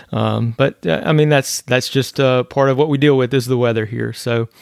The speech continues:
real quick, the, some of the resources that we use to prepare for this show,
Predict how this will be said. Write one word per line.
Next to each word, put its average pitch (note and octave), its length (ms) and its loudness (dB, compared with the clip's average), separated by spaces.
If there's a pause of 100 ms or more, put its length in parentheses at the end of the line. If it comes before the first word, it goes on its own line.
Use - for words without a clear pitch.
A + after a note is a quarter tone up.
(320)
real F#3+ 200 6
quick, F#3+ 240 0
the, D#3 240 2
some G3+ 160 2
of F#3+ 40 4
the D#3+ 60 6
resources D3+ 480 2
that C#3+ 100 4
we C3 120 0
use C3+ 280 2
to C3 560 0
prepare C#3 380 2
for C#3+ 180 0
this C3+ 160 2
show, C3+ 420 2